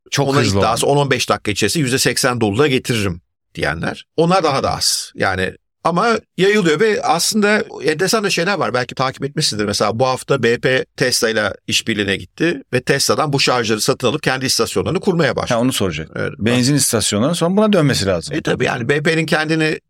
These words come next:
Speaker 1: Doğal olarak.
Speaker 2: Şimdi bir enerji üretim tarafı var, bir de enerji dağıtım tarafı var. Yani enerji dağıtım tarafına dört tane onlardan koyacak ve orada da yine ölçek önemli ve orada da Çinliler ve Tesla yakaladılar ölçeği. Yani o şarj ünitesini çok ucuza üretmenin,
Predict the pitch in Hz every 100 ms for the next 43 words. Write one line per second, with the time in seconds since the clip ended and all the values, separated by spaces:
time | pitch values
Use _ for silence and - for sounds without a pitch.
0 | - 120 117 120 98 98 - - 135 147
1 | 143 147 151 160 156 147 151 143 120 104
2 | 139 208 156 156 160 170 196 190 185 196
3 | 135 - - - 110 127 135 143 139 143
4 | 143 120 - 139 175 - 170 160 - 101
5 | 101 98 139 214 170 135 196 151 147 -
6 | 139 220 247 147 95 95 - - 139 185
7 | 139 139 170 - 101 85 82 110 156 -
8 | - 165 180 233 180 214 202 _ - 147
9 | 147 151 180 165 170 165 - 123 104 98
10 | 90 87 87 87 90 87 98 98 95 123
11 | 120 - - - 135 143 127 - - 160
12 | 170 - 135 117 117 147 123 113 - 95
13 | 98 147